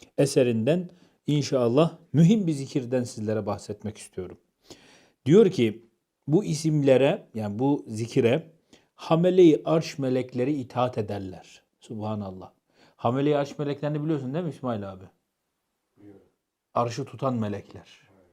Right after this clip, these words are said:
Speaker 1: Arşı sırtlayan melekler. Yani bu zikire onlar dahi itaat ederler.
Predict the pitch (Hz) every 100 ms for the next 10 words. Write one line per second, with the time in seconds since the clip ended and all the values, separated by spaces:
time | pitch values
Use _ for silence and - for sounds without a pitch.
0 | _ _ 104 104 - 135 135 _ _ _
1 | - - 110 - 117 120 120 107 101 92
2 | - 175 - _ _ - - _ _ _
3 | - 123 147 151 135 127 127 _ _ _
4 | _ - - 131 135 180 185 131 131 131
5 | 147 170 202 139 143 175 156 135 180 135
6 | 139 127 107 98 90